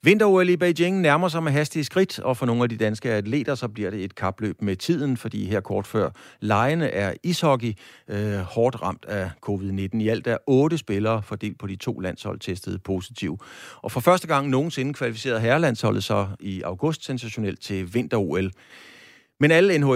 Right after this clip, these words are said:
L-spillerne er udeladt, øh, og en eventuel corona-steppebrand i truppen kan også være med til at decimere det hele. Hvordan ser det egentlig ud med det hele nu? Det kan du fortælle om, Sebastian Dam. Du er målmand for det danske ishockeylandshold og spiller til dagligt i Klagenfurt,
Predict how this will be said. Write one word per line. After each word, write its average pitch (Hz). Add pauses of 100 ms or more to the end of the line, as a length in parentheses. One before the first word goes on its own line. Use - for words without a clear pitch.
L-spillerne 143
er 98
udeladt, 170 (140)
øh, 98
og 104
en 104
eventuel 120
corona-steppebrand 123
i 104
truppen 110
kan 107
også 101
være 104
med 98
til 101
at -
decimere 98
det 104
hele. 92 (720)
Hvordan 147
ser 180
det 151
egentlig 160 (120)
ud 131
med 131
det 117
hele 127
nu? 113
Det 123
kan 123
du 123
fortælle 127
om, 110
Sebastian 110
Dam. 107
Du 110
er 110
målmand 120
for 110
det 101
danske 98
ishockeylandshold 101
og 90
spiller 101
til 107
dagligt 101
i 92
Klagenfurt, 104